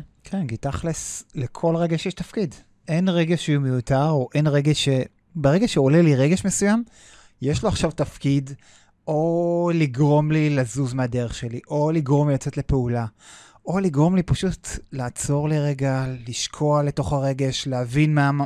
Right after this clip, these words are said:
מה, מה קורה איתי. אה, כל דבר, לכל, אז לכל רגש, גם אם הוא חיובי,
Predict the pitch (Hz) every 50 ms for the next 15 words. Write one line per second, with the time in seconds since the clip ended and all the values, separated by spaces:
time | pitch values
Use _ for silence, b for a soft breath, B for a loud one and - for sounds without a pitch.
0 | - - 143 139 139 139 139 139 135 - - 147 135 135 139 135 - - 139 131
1 | - b b b b b b b b b b b b b b - - 123 123 123
2 | 120 120 120 120 120 117 123 - _ _ _ - - - - - 202 220 269 269
3 | 226 135 90 - 131 - - - 208 - - 147 127 127 131 127 - - 196 190
4 | 196 190 190 196 185 185 160 - - 135 147 160 180 175 160 - - 147 135 120
5 | 127 156 170